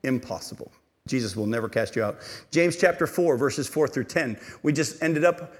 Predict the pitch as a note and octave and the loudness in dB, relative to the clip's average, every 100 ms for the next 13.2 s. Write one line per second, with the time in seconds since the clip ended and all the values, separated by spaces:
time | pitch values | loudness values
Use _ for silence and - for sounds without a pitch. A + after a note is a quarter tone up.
0 | - C#3 C#3+ C#3+ - E3+ F#3 C#3 C3+ C#3 | -2 2 2 2 0 2 4 4 0 0
1 | C#3 C3 C#3 C3+ B2+ C#3+ C3+ C#3+ D3+ B2 | 0 0 2 0 2 2 2 0 0 -2
2 | D#3+ C#3+ - B2 D3 C3 C#3 C3+ C3+ C3 | 0 0 -2 2 2 2 -2 0 0 2
3 | D3+ F3 C#3+ - - - - B2+ D#3+ D#3+ | 2 4 2 -2 -10 -12 0 4 6 4
4 | C3+ A#2+ D3+ - B2 D#3+ C#3+ A2 C3+ C3 | 2 2 2 2 -2 2 2 2 0 0
5 | G#2 C#3+ D3+ D#3 D#3+ D#3 - - - - | 2 2 2 0 -2 -2 -6 -12 -10 -8
6 | G#2+ - - _ _ _ - - - - | -8 -8 -16 _ _ _ -20 -20 -20 0
7 | D#3+ F#3+ F3 F3 D#3+ - - F3+ F3 F#3 | 2 4 6 6 4 0 2 2 4 2
8 | F3+ D#3+ E3 D#3+ D3 A#2 B2+ G#2+ - D#3+ | 2 2 2 4 6 4 2 0 0 2
9 | D#3 A#2 B2+ A2+ A2+ A2 B2 A2+ G2+ E2 | 0 -2 -4 -2 -2 0 0 0 -4 -8
10 | - _ - - - C#3+ C#3 D#3+ D#3+ E3 | -16 _ -20 -20 -12 -8 2 4 4 2
11 | F3+ C#3+ F#3 F#3+ G3 F3 F#3+ F3 D#3+ C#3 | -4 2 2 4 4 6 6 4 2 -2
12 | C3 - F3+ F3 E3 D#3 C#3+ C#3+ D#3+ C#3 | -4 0 4 4 4 2 2 2 2 0
13 | - | -4